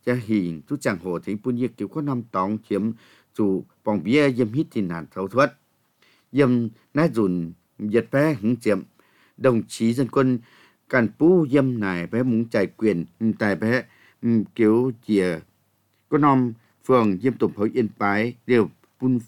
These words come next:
phiếu con giáo tại farm giáo thuật bé chàng hủ pian hoi đều thính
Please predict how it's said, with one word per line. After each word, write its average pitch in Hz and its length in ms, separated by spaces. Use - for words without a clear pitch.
phiếu 113 180
con 113 260
giáo 98 140
tại 98 160
farm 110 280
giáo 98 140
thuật 139 300
bé 123 280
chàng 104 240
hủ 80 280
pian 110 260
hoi 110 240
đều 95 180
thính 92 260